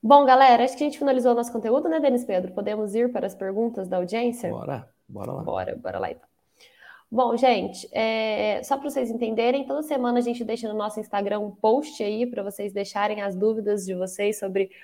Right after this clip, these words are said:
Speaker 1: o tema que provavelmente, provavelmente iremos falar no podcast da semana ou no da outra semana. E essa semana, a primeira pergunta do Alan Lopes foi:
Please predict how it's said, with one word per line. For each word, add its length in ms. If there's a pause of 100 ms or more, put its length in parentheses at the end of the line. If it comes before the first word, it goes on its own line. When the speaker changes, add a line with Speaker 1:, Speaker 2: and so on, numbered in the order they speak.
(100)
Speaker 1:
o 120
tema 340
que 100
provavelmente, 760
provavelmente 500
iremos 280
falar 180
no 80
podcast 460
da 80
semana 580
ou 280
no 60
da 140
outra 240
semana. 500 (960)
E 500 (240)
essa 300
semana, 480
a 60
primeira 340
pergunta 560
do 140
Alan 300
Lopes 480
foi: 220